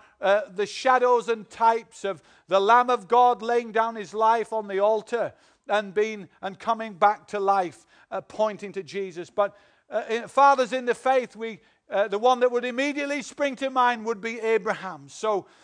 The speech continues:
uh, you don't have, we don't have time to turn to it, but if you went to Genesis twenty-two, you find, uh, it records the, uh, story of Abraham and Isaac. And you remember it, don't you? His, uh, father, uh, Isaac's father, sets off with his boy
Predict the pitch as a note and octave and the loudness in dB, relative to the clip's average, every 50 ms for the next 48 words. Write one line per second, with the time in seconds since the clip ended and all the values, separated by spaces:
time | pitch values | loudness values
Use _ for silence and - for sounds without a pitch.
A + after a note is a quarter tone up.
0 | _ _ - - G#3+ - C#4+ G#3+ G3+ G3 C4 C4+ B3+ A3+ A#3+ A3+ - G3 G3+ G#3+ | _ _ -8 -8 -8 -8 -8 -6 -2 0 0 0 2 0 -2 -2 -4 -8 -10 -6
1 | F3 B3+ C4+ C4 B3 A#3 A#3+ - A#3+ A#3+ A#3+ G#3 G#3 G3+ - A#3+ F3+ F3 E3 A3 | -4 -2 -2 0 0 -2 -2 -2 -4 -4 -4 -4 -6 -8 -6 -8 -8 -6 -6 -6
2 | G#3+ E3+ G3+ G#3+ G#3+ G3+ - G#3+ G#3 F#3 B3 C#4+ D4 B3+ G3 B3 A#3+ F3 - B3 | -6 -4 -4 -4 -4 -4 -8 -10 -4 0 0 0 0 -2 -6 -12 -10 -4 -4 -4
3 | B3+ B3 A#3+ - - A#3+ G3+ - - - B3 B3 A#3+ A3+ - - - B3+ B3 B3 | -4 -4 -8 -14 -14 -14 -16 -14 -10 -6 -6 -6 -6 -6 -10 -6 -6 -6 -4 -6
4 | G#3+ - - - - _ - F#3+ G3+ - - - A#3+ B3 B3 B3 B3+ A#3+ G#3 D#3+ | -8 -14 -20 -20 -20 _ -10 -6 -6 -6 -2 2 2 4 4 4 2 -2 -8 -10
5 | - _ _ _ - - B3 A3 A3+ A#3 A3+ A3+ A#3 A3 F#3+ G#3+ - - - A3 | -12 _ _ _ -10 -4 -2 -2 -2 -2 -4 -8 -8 -8 -10 -12 -10 -6 -2 0
6 | B3 B3 B3 A#3+ G#3+ D3+ D#3 F#3 G#3 G#3 G3+ - _ _ _ _ - - F#3+ F#3+ | 2 4 2 2 0 -4 -6 -4 -4 -4 -4 -6 _ _ _ _ -10 -4 -4 -2
7 | G3 F#3+ F#3+ G3+ G3+ - - - - A#3 B3 B3+ B3+ B3 A#3 G#3+ G#3+ F#3+ G3+ A3+ | -2 -2 -2 -4 -4 -8 -8 0 4 6 6 6 6 4 2 0 -2 0 2 2
8 | A#3 A#3 A#3 A3+ G3 G#3+ A3 A3 G#3+ G#3+ G#3+ G#3+ A#3 A#3 G#3+ D#3 F3+ D#3 - _ | 2 2 2 2 0 0 0 -2 -2 -2 0 0 0 0 -2 -8 -14 -18 -18 _
9 | _ _ _ _ _ _ _ _ _ - F#3+ G#3+ G#3 G#3 G#3 G#3+ A3 A#3 C4 C#4+ | _ _ _ _ _ _ _ _ _ -4 -2 -2 -2 -2 -2 -2 0 2 2 0
10 | C4+ C4+ B3+ B3 F#3+ G#3+ B3 B3+ C4 B3+ A#3+ A#3 A3 G3 G#3 G#3 F3 - - _ | 0 -2 -8 -6 -2 -2 -2 -2 -2 -4 -4 -4 -2 -2 -4 -4 -8 -14 -20 _
11 | _ _ _ _ - F#3 F#3 G#3+ G3+ - - B3 B3 C4 C4 C4 C4 C4+ B3+ A3 | _ _ _ _ -8 -4 -4 -4 -4 -2 4 6 8 8 8 8 6 4 4 2
12 | - - _ _ _ _ _ - G#3+ - - A3 A#3 A#3+ A#3 G3+ A3 G#3+ - - | 0 -4 _ _ _ _ _ -14 -10 -6 -2 0 0 0 0 -2 -6 -10 -8 -4
13 | - A#3+ A#3+ A#3+ A#3+ A#3+ A3+ G3 - - - A#3+ B3 F#3+ - A3+ A#3+ B3+ A#3+ - | -2 2 2 2 2 0 -2 -6 -6 -6 -6 -6 -6 -6 -4 -2 0 0 0 0
14 | - A#3 G#3 G3+ G#3 F#3 D3 C#3 C3+ A3 A#3 A#3+ A#3+ A#3+ A#3 G3+ C#3 | -2 -6 -6 -6 -6 -10 -10 -6 -2 0 2 2 2 0 -2 -4 -10